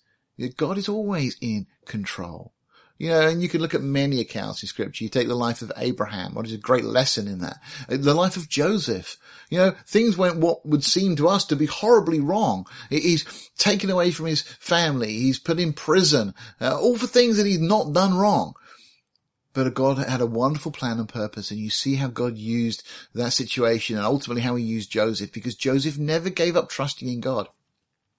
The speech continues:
We need not doubt. Second one, oh, sorry, third one, uh, God is always good. Uh, Psalm hundred nineteen, verse sixty-eight, it should be in your memories by now. God is good and does good. God is always good. That's God's character, is God nat-, God's nature. God can't do something that is not good.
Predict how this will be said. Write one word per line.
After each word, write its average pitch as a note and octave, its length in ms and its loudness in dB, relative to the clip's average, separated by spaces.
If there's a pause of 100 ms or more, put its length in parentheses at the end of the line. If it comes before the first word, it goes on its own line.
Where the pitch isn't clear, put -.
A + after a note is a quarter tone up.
(140)
We B2+ 100 2
need B2+ 140 4
not A2+ 160 -2
doubt. F#2 300 -6 (440)
Second F3 240 4
one, E3 300 2
oh, C#3 80 6
sorry, D3 120 6
third F3+ 280 4
one, E3+ 180 2 (220)
uh, C#3+ 100 2
God A3 240 6
is A3 100 2
always A3+ 200 0
good. D3+ 400 2 (280)
Uh, C#3+ 380 -4
Psalm D#3 380 2 (260)
hundred D#3+ 200 0
nineteen, E3 380 2
verse D#3+ 200 4
sixty-eight, E3 480 4
it C#3 40 -4
should - 160 -2
be D3 100 4
in D3+ 60 2
your C#3+ 80 2
memories D#3 320 4
by D3 160 2
now. C#3+ 200 4
God F3 340 4
is A#2+ 140 0
good D3+ 260 6
and A2+ 180 -2
does A#2+ 240 2
good. A#2 360 -2 (500)
God A3+ 220 4
is C4 200 4
always B2+ 300 0
good. G#2 240 -4
That's G3 160 4
God's A#3 240 4
character, A3+ 500 -2
is E3+ 80 -2
God F3+ 240 0
nat-, G3 240 -2
God's F3+ 220 0
nature. F#3 260 -2
God F#3+ 280 0
can't F#3+ 200 -2
do G#3+ 120 -2
something G3+ 320 0
that G3+ 120 2
is F#3+ 120 -2
not G3 400 2
good. - 260 -4